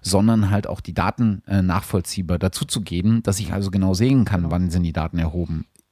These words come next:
Speaker 1: Kann ich sie go-, sogar eventuell mir nochmal holen in der Art und Weise oder vielleicht sogar mit einem neuere-, äh, neueren Timestamp oder ähnliches?
Speaker 2: Mhm, genau.
Speaker 1: Äh, was sind die Tools, die ich benutzt habe, um sie zu bearbeiten und, äh, was sind vielleicht Dinge, äh, habe ich Datensätze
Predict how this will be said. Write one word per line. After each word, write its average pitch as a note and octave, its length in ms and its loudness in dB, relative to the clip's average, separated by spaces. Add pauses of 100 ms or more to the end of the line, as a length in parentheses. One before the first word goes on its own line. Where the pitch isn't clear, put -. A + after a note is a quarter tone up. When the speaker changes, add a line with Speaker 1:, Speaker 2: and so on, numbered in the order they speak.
Speaker 1:
Kann - 180 2
ich B2 120 2
sie A#2 100 -2
go-, G2 260 -4
sogar F#2+ 360 -2
eventuell F#2 680 0
mir F#2+ 240 2
nochmal G2+ 520 0
holen E2+ 460 0
in E2+ 520 -2
der F#2 180 4
Art F#2 220 -2
und F#2+ 120 2
Weise F2 320 0
oder F#2 220 2
vielleicht F2 320 -2
sogar F#2 220 -2
mit F2+ 180 -2
einem F2 120 2
neuere-, F2 460 2
äh, F#2 80 0
neueren F2 440 0
Timestamp D#2+ 640 -4
oder D#2 160 -4
ähnliches? E2 480 -4 (280)
Speaker 2:
Mhm, C#3+ 260 -6 (140)
genau. F2+ 300 4
Speaker 1:
Äh, F2 120 -2
was G#2 200 2
sind B2 160 2
die G#2 80 0
Tools, A#2+ 260 0
die G#2 80 -2
ich - 120 -6
benutzt G#2 320 -2
habe, F#2 260 0
um F2+ 180 2
sie F2+ 140 0
zu - 160 -4
bearbeiten F#2 680 0
und, F2+ 420 -2
äh, F2+ 240 0 (120)
was F#2+ 160 0
sind G#2 160 2
vielleicht F#2 320 -2
Dinge, G2 800 2
äh, - 20 -14
habe G#2+ 180 0
ich - 80 -4
Datensätze F#2+ 640 0